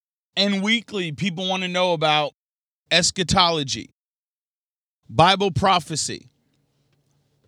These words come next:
which is crazy to me because I do think those things are important. I really do. They're not that important, ladies and gentlemen. We got a world to win for Jesus, and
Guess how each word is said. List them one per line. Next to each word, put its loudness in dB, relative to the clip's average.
which 0
is 0
crazy 2
to -2
me 0
because -4
I 2
do -2
think -4
those 4
things 2
are 4
important. 0
I -2
really 4
do. -2
They're 2
not -2
that 0
important, 2
ladies 0
and -6
gentlemen. -2
We 0
got 4
a 4
world 4
to -2
win 0
for -4
Jesus, -2
and 0